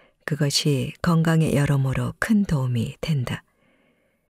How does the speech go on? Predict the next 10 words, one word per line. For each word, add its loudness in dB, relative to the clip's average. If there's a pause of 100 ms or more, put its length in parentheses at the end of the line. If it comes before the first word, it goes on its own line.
(540)
그림을 4
보면 2
쪼그려 2
앉아서 2
변을 0
볼 0
경우 -2 (540)
장의 0
어떤 0
부위가 0